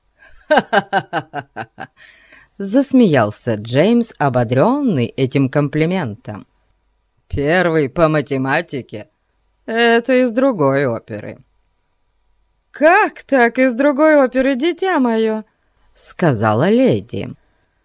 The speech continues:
"Первых по математике отличают в Кембридже,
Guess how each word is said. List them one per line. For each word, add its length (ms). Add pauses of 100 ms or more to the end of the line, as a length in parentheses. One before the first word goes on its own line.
(880)
"Первых 840
по 140
математике 1080 (360)
отличают 920
в 260
Кембридже, 920